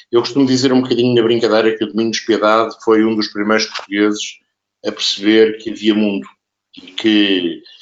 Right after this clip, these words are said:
se podia estu-, estudar no estrangeiro. Uma coisa que agora está nos últimos dez anos muito na moda, eh, que se podia fazer Erasmus. Ele foi fazer um Erasmus, ele verdadeiramente foi fazer um Erasmus. E já lá vamos a, a, à parte de miúdo de Domingos Piedade, que tem uma história que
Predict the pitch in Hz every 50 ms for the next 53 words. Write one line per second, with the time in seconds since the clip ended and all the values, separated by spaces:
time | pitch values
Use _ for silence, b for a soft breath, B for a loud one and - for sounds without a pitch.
0 | B B B B - - - - 107 107 110 107 - - - - - _ _ -
1 | - - 107 101 117 110 101 107 101 - - 101 104 101 101 110 113 107 98 95
2 | 110 123 127 - 160 143 147 147 - 139 127 135 123 120 120 - - 123 117 110
3 | 98 87 90 90 90 90 107 110 104 - 101 87 87 85 - - _ 110 110 104
4 | - 117 120 113 107 98 - 101 107 104 101 - 104 101 95 107 113 110 101 90
5 | 90 85 82 - _ b b b b b _ _ - 95 98 95 95 95 - -
6 | - - 107 101 113 113 110 107 107 - 104 95 - 110 110 98 101 104 113 131
7 | 131 123 113 - - 92 90 87 - - - 127 143 151 147 - - 147 147 143
8 | 143 127 127 131 120 120 120 120 135 131 113 - - 95 90 - 117 120 113 110
9 | 120 113 113 110 113 110 110 117 117 117 113 _ _ _ b b b b b b
10 | _ _ - - 123 123 123 123 113 95 107 113 110 107 104 98 92 85 71 69
11 | - - 87 90 120 131 135 131 131 117 123 139 139 135 127 123 123 127 127 110
12 | 113 113 113 110 104 107 101 98 98 92 - _ _ _ _ _ _ - 120 -
13 | - - 151 139 131 - - - - 107 104 101 101 104 120 127 123 143 147 147
14 | 143 120 104 101 104 101 - 107 107 104 113 123 127 123 - - 120 113 123 131
15 | 127 127 - 117 110 107 - - 120 113 107 95 87 -